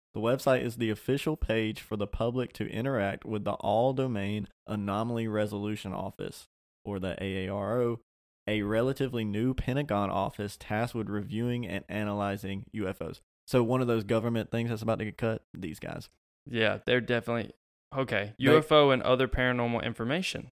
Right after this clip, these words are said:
Speaker 1: Yeah.
Speaker 2: National Security
Speaker 1: Um,
Speaker 2: Agency.
Speaker 1: when you go to it, it says to the, like, the website where it shows where you can look at all this, it says that it's under construction. The website is.
Speaker 2: Really?
Speaker 1: Yes.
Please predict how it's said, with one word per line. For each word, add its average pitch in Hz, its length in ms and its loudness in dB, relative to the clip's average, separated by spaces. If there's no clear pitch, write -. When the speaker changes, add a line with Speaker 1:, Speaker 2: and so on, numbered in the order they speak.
Speaker 1:
Yeah. 127 100 -4
Speaker 2:
National 120 380 2
Security 123 480 0
Speaker 1:
Um, 135 180 6
Speaker 2:
Agency. - 340 -6
Speaker 1:
when 135 160 2
you 139 80 2
go 143 160 4
to 175 220 0
it, 127 100 2
it 117 140 -4
says 127 460 -2
to - 160 -2
the, 123 160 -2
like, 104 200 -2
the 113 120 -2
website 117 460 0
where 107 140 -2
it 98 120 -4
shows 110 380 0
where 107 100 -2
you 107 80 -6
can - 140 -12
look 110 160 -6
at 127 60 -4
all 127 120 -2
this, 127 220 -10
it 113 160 -4
says 113 240 -4
that 107 160 -2
it's 101 240 -8
under 107 240 -4
construction. - 720 -10
The 101 60 -8
website - 380 -10
is. - 100 -20
Speaker 2:
Really? 110 500 -2
Speaker 1:
Yes. - 120 -10